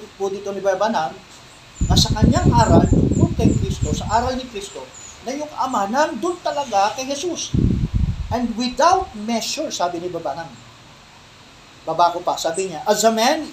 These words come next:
into the, into the hands of God, the, the service of God, and he is our example." Another quote, "Show us the Father and it's, uh, satisfied." Page fifty-six,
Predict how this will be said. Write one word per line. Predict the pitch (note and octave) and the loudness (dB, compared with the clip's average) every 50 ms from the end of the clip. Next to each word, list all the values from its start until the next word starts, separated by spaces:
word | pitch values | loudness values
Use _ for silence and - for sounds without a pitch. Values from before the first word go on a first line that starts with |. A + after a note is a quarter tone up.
| - B3 | -10 -8
into | A#3+ A3+ A3+ G#3+ G#3 | -8 -6 -6 -4 0
the, | G#3+ G3 G3+ A3 G#3+ - - G3+ | 0 -2 -2 -2 -10 -10 -12 -12
into | G#3+ G3 G3+ | -10 -8 -8
the | F#3+ G3 G3 | -4 -4 -4
hands | G#3+ A#3 B3 B3 A#3+ - - - | -4 -4 -4 -4 -6 -6 -4 -6
of | F#3+ F#3+ - | -6 -6 -2
God, | E3+ D#3 D3 D3 E3 - - - - - - - - - - - | -2 0 0 0 -2 -4 -8 -10 -10 -8 -4 0 2 2 2 2
the, | - F#3+ | 0 0
the | F#3+ G3 G3 | 0 2 2
service | C#3 - A#3+ C#4 E4+ E4+ D4+ - | 2 4 6 6 4 4 2 -4
of | - A3+ A3+ | -4 -4 -6
God, | - - D#3 C#3+ D3 C#3+ - - - - - - - - - | -4 -2 0 0 0 -2 -6 -16 -20 -20 -20 -20 -14 -4 -2
and | G3 G3+ G3 F3 F3+ | -2 -2 -2 -6 -4
he | A#3 D#4 E4 D#4+ D#4+ - A#3+ A#3 | -2 -2 -2 -2 -2 -6 -6 -6
is | A3+ - - - | -6 -6 -10 -8
our | F3 G3 F#3+ F#3+ F#3+ G#3 A#3 A#3 | -6 -4 -4 -2 -2 -2 -4 -4
example." | - F3+ E3 - - - D#3+ C#3+ C#3 - - F3 - B2 A#2+ - - - - - - - - - - - - - - - - | -4 -6 -6 -6 -6 -6 -8 -10 -12 -10 -10 -10 -10 -10 -12 -16 -20 -20 -20 -20 -20 -20 -20 -20 -20 -20 -20 -20 -10 -6 -4
Another | G#3 A#3 A#3 - A#3+ A#3 | -2 -2 0 0 -2 -4
quote, | - C4 C4 A#3+ B3 - - - - - - | -2 -2 -4 -4 -4 -6 -10 -12 -10 -8 -6
"Show | - - A3+ B3+ B3+ | -4 2 4 4 4
us | G#3+ F#3+ G#3+ G#3 - - A3 | 4 2 2 2 0 0 0
the | G#3+ | 0
Father | - - A3+ G#3+ - F3+ F3 E3+ E3+ E3+ - | 2 4 4 4 4 4 2 2 0 -2 -2
and | F#3 F#3+ F#3+ F#3+ F#3 E3+ - - - - - - - - - - - - | -2 -4 -2 -4 -6 -12 -16 -18 -20 -20 -20 -20 -20 -20 -20 -20 -18 -10
it's, | - A3 G#3+ A3 - - | -6 -6 -6 -4 -4 -4
uh, | - F#3+ | -4 -4
satisfied." | - - - E3+ F3 F3 F3+ F3 - - - A3+ G3+ D#3+ - - - - - - - - - - | -4 -2 -2 -2 -2 -2 -6 -10 -10 -6 -4 -4 -4 -4 -6 -10 -16 -18 -20 -20 -20 -20 -8 0
Page | A3 A#3 B3+ A3+ - - - | 0 0 0 0 -4 -6 -6
fifty-six, | - A3+ A3 - G#3 G3 - A3 A3+ C4 B3 - - - | -8 -10 -10 -10 -12 -12 -8 -8 -8 -10 -10 -12 -14 -14